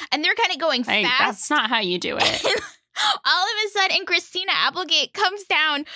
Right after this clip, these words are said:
Speaker 1: turns on the light, sees them fucking on the table. But then what gets even better is that we look to the
Speaker 2: <laughs>
Speaker 1: right, and Jim Gaffigan's there.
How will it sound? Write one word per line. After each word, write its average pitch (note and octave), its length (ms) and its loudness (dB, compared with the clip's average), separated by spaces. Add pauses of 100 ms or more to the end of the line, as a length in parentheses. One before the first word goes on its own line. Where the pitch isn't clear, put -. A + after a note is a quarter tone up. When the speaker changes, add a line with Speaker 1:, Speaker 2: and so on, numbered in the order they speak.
(140)
Speaker 1:
turns G4 400 0
on F#4 100 0
the F4 100 -2
light, C#4+ 360 2 (360)
sees F#4+ 380 0
them G#4+ 220 2
fucking E4+ 340 -2
on E4+ 140 2
the F4 80 -2
table. D#4 480 0 (100)
But E4+ 120 -4
then F4 340 2
what C#4 240 -2
gets D4 320 0
even C#4+ 420 -2 (460)
better C#4+ 500 2
is D#4+ 140 -4
that D4 180 2
we D4 160 0
look D#4+ 260 -2
to G#4+ 180 2
the D4+ 120 2
Speaker 2:
<laughs> B3 80 2
Speaker 1:
right, D#4+ 300 4 (480)
and D#4+ 180 -2
Jim F4 260 0
Gaffigan's D4+ 600 0
there. C#4+ 440 2